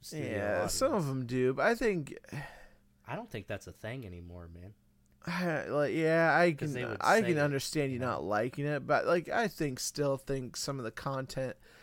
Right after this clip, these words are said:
Speaker 2: of the show is good, you know what I mean? I think sometimes they play, um, the, the laugh track to let you know where the joke's at. Like, where to
Speaker 1: <laughs> Dude, hold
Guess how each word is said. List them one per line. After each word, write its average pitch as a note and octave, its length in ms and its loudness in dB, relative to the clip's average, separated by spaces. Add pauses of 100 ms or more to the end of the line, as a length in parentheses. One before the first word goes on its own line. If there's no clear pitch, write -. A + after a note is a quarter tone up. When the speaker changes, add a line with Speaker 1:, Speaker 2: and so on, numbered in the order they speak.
(200)
Speaker 2:
of D3 280 4
the E3+ 60 4
show E3+ 360 4
is D#3+ 160 2
good, E3 380 2
you D#3 100 -2
know D#3 140 0
what D#3 80 0
I D#3 40 0
mean? D3+ 440 -2 (540)
I D#3 60 2
think F#3 160 4
sometimes D3+ 640 4
they C3 160 4
play, C3+ 1000 4 (480)
um, A#2+ 640 0 (500)
the, A2+ 400 0 (380)
the C3 220 -4
laugh C#3 380 2
track A#2+ 420 -2
to B2 240 -4
let A#2 300 -6
you - 60 -10
know A2+ 480 -4 (800)
where A#2+ 280 -2
the F2+ 120 -4
joke's G2+ 460 -4
at. C#2 400 -2 (680)
Like, A2 220 -4
where G#2+ 280 -4
to C2+ 120 -8
Speaker 1:
<laughs> - 60 -18
Dude, A#2+ 720 -10 (760)
hold A#2+ 420 -8